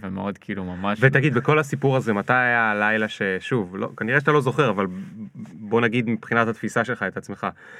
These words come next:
Speaker 2: מתי היה הלילה שכאילו הלכת לישון כמו שצריך? כי מספיק דברים הסתדרו.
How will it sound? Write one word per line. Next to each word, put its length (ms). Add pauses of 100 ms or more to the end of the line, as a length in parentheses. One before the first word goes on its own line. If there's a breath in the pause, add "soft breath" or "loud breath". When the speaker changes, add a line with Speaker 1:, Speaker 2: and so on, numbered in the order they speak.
(160 loud breath)
Speaker 2:
מתי 180
היה 300
הלילה 320
שכאילו 480
הלכת 240
לישון 520
כמו 140
שצריך? 580 (680 loud breath)
כי 260 (140)
מספיק 300
דברים 260
הסתדרו. 480